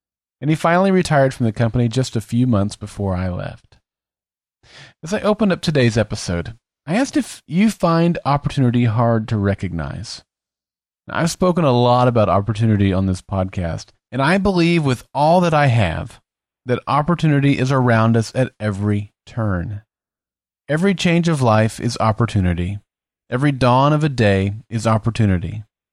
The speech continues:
Every mistake is opportunity. Every new relationship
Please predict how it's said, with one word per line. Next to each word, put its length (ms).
Every 220
mistake 760
is 160
opportunity. 800
Every 300
new 340
relationship 1000